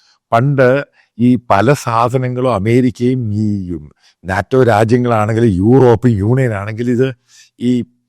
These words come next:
ആ, കീവിന് കൊടുത്തിട്ടില്ല, ഉക്രൈന് കൊടുത്തിട്ടില്ല. അപ്പൊ ഉക്രൈൻ നേരത്തെ ഒരു പ്ലാനിങ് ഒക്കെ തയ്യാറാക്കി,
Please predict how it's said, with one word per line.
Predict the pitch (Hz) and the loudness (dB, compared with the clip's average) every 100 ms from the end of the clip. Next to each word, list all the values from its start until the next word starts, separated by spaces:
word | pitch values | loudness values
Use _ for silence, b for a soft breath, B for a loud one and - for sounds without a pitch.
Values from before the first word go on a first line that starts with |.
| _ _ _ | _ _ _
ആ, | 98 87 87 82 | -12 -10 -10 -12
കീവിന് | _ 156 196 190 185 | _ 4 6 6 4
കൊടുത്തിട്ടില്ല, | 151 151 143 127 78 71 | 2 0 0 -2 -4 -4
ഉക്രൈന് | 95 - 160 156 | -4 0 2 2
കൊടുത്തിട്ടില്ല. | 120 113 104 131 160 | 2 0 -2 -4 -2
അപ്പൊ | 151 | -2
ഉക്രൈൻ | - 190 190 | 2 2 2
നേരത്തെ | 170 165 160 | 0 -4 -4
ഒരു | 165 | -6
പ്ലാനിങ് | 151 143 147 165 151 | -2 -2 -2 -4 -6
ഒക്കെ | 151 | -6
തയ്യാറാക്കി, | 139 139 147 127 117 147 | -4 -2 0 -2 -2 -8